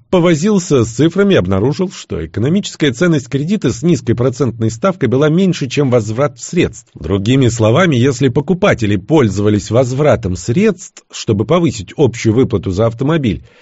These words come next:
таким образом уменьшая сумму, на которую приходилось брать кредит, хоть и по более высокой ставке, они всё же экономили деньги.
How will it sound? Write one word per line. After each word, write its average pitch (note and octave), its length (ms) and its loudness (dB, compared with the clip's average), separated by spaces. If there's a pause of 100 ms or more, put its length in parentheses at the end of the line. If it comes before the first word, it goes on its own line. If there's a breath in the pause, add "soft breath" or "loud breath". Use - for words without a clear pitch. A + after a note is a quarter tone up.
(120)
таким F#2+ 340 -2
образом A2+ 420 4
уменьшая C3 520 2
сумму, E2+ 440 -2
на F2 160 0
которую F2+ 400 -2
приходилось G2 640 -2
брать F#2+ 300 -4
кредит, F2+ 440 -4 (380 soft breath)
хоть - 240 -6
и - 40 -8
по A2+ 120 0
более G2+ 240 2
высокой A2+ 380 -2
ставке, - 420 -20 (460 soft breath)
они D3+ 240 2
всё G3+ 160 0
же G3+ 160 2
экономили F#3+ 440 2
деньги. C3 400 -2